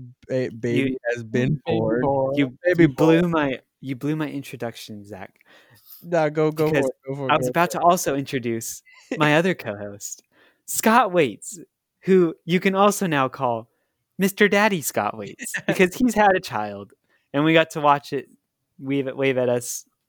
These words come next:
Speaker 2: like a puppet through Zoom. And it's very
Speaker 1: <laughs> Yeah.
Speaker 2: beautiful. And now Scott is with us. Scott, how are you doing?
Speaker 3: Yeah.
Speaker 2: Well rested?
Speaker 3: Actually, yeah, like,
Speaker 2: Oh.
Speaker 3: I, I feel like I actually, okay, like,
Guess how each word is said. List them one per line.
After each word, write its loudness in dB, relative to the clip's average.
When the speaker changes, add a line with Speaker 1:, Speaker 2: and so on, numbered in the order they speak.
Speaker 2:
like -4
a 2
puppet -4
through -4
Zoom. -8
And -6
it's -2
very 2
Speaker 1:
<laughs> 4
Yeah. -2
Speaker 2:
beautiful. -2
And 0
now 2
Scott -2
is -4
with -6
us. -10
Scott, 0
how 2
are 2
you -4
doing? -2
Speaker 3:
Yeah. -2
Speaker 2:
Well 6
rested? 0
Speaker 3:
Actually, -4
yeah, 2
like, -4
Speaker 2:
Oh. -2
Speaker 3:
I, -6
I 0
feel -6
like -4
I 4
actually, -2
okay, -2
like, -4